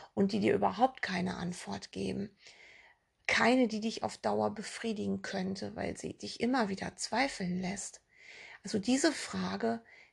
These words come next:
steht außerhalb, außerhalb von dem ganzen, von der ganzen Fragerei in den ganzen Weltenträumen. Die Frage lautet,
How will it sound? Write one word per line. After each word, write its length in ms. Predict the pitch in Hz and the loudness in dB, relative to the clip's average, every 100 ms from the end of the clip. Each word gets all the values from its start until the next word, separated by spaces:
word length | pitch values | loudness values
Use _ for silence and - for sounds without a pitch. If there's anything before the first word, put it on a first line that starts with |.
| - | 4
steht 480 | - - 226 220 - | 4 6 2 0 2
außerhalb, 960 | 220 247 - 196 196 202 202 - - - _ | 4 4 0 -4 -2 0 0 -4 -18 -18 _
außerhalb 560 | 214 247 202 185 185 | 4 4 0 -2 -4
von 220 | - 202 190 | -4 -4 -2
dem 160 | 190 | -2
ganzen, 600 | 196 196 208 - 202 196 - _ _ _ _ _ _ _ _ _ | -2 -2 0 -2 -2 -4 -8 _ _ _ _ _ _ _ _ _
von 100 | - | 0
der 120 | 226 | 2
ganzen 360 | 208 208 214 226 | 4 2 2 -2
Fragerei 1120 | - - 202 214 220 214 208 208 214 220 214 - _ _ _ _ _ _ _ _ _ _ _ _ _ _ _ _ - - | -4 -6 -4 -2 -2 -2 -4 -2 0 -2 -4 -10 _ _ _ _ _ _ _ _ _ _ _ _ _ _ _ _ -16 -6
in 160 | 202 | -4
den 220 | 202 208 | -2 0
ganzen 500 | 202 196 190 214 196 | 0 0 0 0 0
Weltenträumen. 1120 | 214 196 208 208 196 - 98 101 208 202 196 _ _ _ _ | 4 2 2 -4 -4 -6 -6 -6 -6 -6 -8 _ _ _ _
Die 80 | 196 | -6
Frage 460 | - 202 208 247 | -4 -2 -2 0
lautet, 680 | 233 214 208 214 233 226 - | 0 2 0 -2 -2 -4 -8